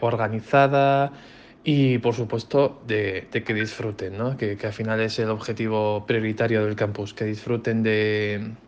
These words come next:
de la experiencia y, y de estar con nosotros, de conocernos y de que vean cómo, cómo trabajamos en, en el día a día dentro del Club Celeste.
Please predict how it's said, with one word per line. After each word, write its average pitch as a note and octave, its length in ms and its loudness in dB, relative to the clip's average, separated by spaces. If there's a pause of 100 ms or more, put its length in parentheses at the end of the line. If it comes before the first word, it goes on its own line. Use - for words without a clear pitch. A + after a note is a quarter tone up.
(100)
de A#2+ 320 2
la A2+ 80 4
experiencia D3+ 800 2 (400)
y, A#2+ 400 4
y - 20 2
de A#2 100 2
estar A2 240 0
con A2+ 120 -2
nosotros, D#3 600 4
de A2 160 0
conocernos D3 800 2
y A#2 60 2
de G#2 120 0
que G#2 140 -2
vean G#2+ 220 0
cómo, G#2 600 -4
cómo B2+ 240 2
trabajamos G#2+ 720 -2 (240)
en, G#2 500 -4
en A#2+ 140 0
el A#2 140 0
día A#2+ 200 6
a A2+ 40 4
día A#2 520 4
dentro A2 360 0
del G#2 340 -2
Club B2 240 0
Celeste. G#2+ 500 -4